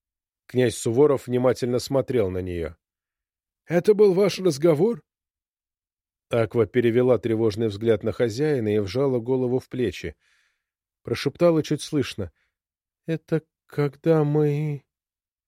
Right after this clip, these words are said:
Брут вздрогнул. Дёрнулся ещё раз, как от удара электрическим током. С краешка его губы повисла слюна. Голос стал трескучим, вкрадчивым и злым. «Дотронься до меня, старик, и всё узнаешь.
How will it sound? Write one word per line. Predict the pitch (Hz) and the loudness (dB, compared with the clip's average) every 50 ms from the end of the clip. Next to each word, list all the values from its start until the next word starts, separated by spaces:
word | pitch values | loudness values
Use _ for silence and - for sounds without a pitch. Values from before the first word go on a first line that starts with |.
| _ _ _ _ _ _ _ _ _ _ _ _ _ _ _ _ _ _ _ | _ _ _ _ _ _ _ _ _ _ _ _ _ _ _ _ _ _ _
Брут | - 98 98 117 127 135 123 107 | -14 -6 0 2 2 2 2 0
вздрогнул. | 101 101 101 120 139 143 123 90 90 85 80 76 78 - _ _ _ _ _ _ _ _ _ - | -6 -6 -2 2 4 4 4 2 0 -6 -8 -10 -12 -14 _ _ _ _ _ _ _ _ _ -16
Дёрнулся | 98 98 135 156 147 143 143 139 - - 151 | -2 2 2 4 4 4 0 -2 -2 -2 -2
ещё | 147 139 - - 185 185 | -4 -2 -2 0 2 2
раз, | 160 131 107 - | 2 2 0 0
как | - 139 123 - | -2 -2 -2 -2
от | 135 - - | -4 -4 -4
удара | 139 131 151 147 143 143 143 | -2 2 2 4 4 4 4
электрическим | 139 139 131 - - 151 147 135 - 139 - - - 151 139 127 | 2 2 0 0 -2 -2 -2 -2 -2 -6 -10 -6 -4 -4 -4 -4
током. | - _ - 120 92 - - 87 82 78 _ _ _ _ _ _ _ _ _ _ _ _ _ _ _ _ _ _ _ - | -2 _ 0 0 0 -2 -6 -10 -10 -12 _ _ _ _ _ _ _ _ _ _ _ _ _ _ _ _ _ _ _ -14
С | - - | -14 -6
краешка | - - 147 156 151 143 139 - - 147 | 0 2 4 4 4 4 2 0 0 0
его | 143 139 135 143 131 | 2 4 4 2 2
губы | 127 143 143 139 165 175 | 2 -2 -2 0 0 0
повисла | - - 135 127 131 139 131 - 143 135 | 0 2 0 2 2 0 0 0 -2 -2
слюна. | - - 139 143 143 135 123 113 98 90 | -2 -2 -2 -2 0 0 0 -2 -2 -4
Голос | 85 95 131 147 147 147 147 - | 0 2 2 4 4 2 0 -2
стал | - - 160 151 135 | -2 -2 -2 -2 0
трескучим, | - - 147 151 139 - - - 202 185 139 - - 127 113 | -2 -2 -2 -2 -2 -4 -6 -4 -4 -4 -2 -2 -4 -4 -4
вкрадчивым | - - - 156 160 156 147 - - - 143 139 135 135 | -6 -8 -4 0 0 0 0 -2 -4 -2 0 0 0 0
и | - - 147 | -2 -4 -4
злым. | 143 135 139 143 135 113 95 82 73 - _ _ _ _ _ _ _ _ _ _ _ _ _ _ _ _ | -4 -2 -2 -2 -2 -2 -2 -4 -6 -12 _ _ _ _ _ _ _ _ _ _ _ _ _ _ _ _
«Дотронься | - - - - - - - 156 170 170 165 147 - - 165 | -16 -10 -8 -8 -8 -6 -2 0 2 2 2 0 -2 -2 -2
до | 147 151 160 | -2 0 0
меня, | 160 165 170 175 170 151 | 0 2 2 4 4 2
старик, | 120 - - 151 143 135 127 117 - | 2 2 2 2 2 2 2 0 0
и | 135 127 | -2 -2
всё | - - - 165 | 0 0 0 2
узнаешь. | 160 165 160 147 147 180 190 180 160 127 98 85 - - - | 2 2 2 0 0 2 2 4 4 2 0 -4 -8 -14 -20